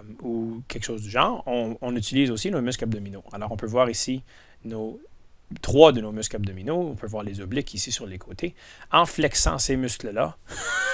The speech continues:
<laughs> on est capable d'exercer une force supérieure et faire sortir l'air encore plus fort, euh, de nos poumons. Nous avons ici enlevé certaines côtes au devant. Nous avons enlevé le sternum pour exposer les poumons davantage. Nous avons le cœur dans le milieu.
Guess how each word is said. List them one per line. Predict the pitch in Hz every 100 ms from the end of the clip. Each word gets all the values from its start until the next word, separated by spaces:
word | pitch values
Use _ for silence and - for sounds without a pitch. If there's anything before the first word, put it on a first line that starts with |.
| 508
<laughs> | 494 453 - - - - -
on | 143
est | 143
capable | 143 127 131
d'exercer | 120 117 117 -
une | 131 110
force | - 127
supérieure | - 120 110 107 117 107
et | -
faire | 107 110
sortir | - - - 117
l'air | 107 107 107 - 127
encore | 147 127 120
plus | -
fort, | - 95 98 95 - - - -
euh, | 95
de | 95
nos | 95
poumons. | - 147 - - - - - - - - -
Nous | 117 110
avons | 117 131
ici | 120 - 151
enlevé | 117 107 143 139 -
certaines | - 139 - 117 107
côtes | 156 180 -
au | 139 117
devant. | 104 131 185
Nous | 117
avons | 104
enlevé | 104 107
le | 107
sternum | - 117 117 160 127
pour | 104
exposer | 101 - 107 110
les | 104
poumons | 101 107 104
davantage. | 95 92 90 - 170 180 160
Nous | 117
avons | 101 98
le | 92
cœur | - 143 139
dans | 110
le |
milieu. | 107 95 123 185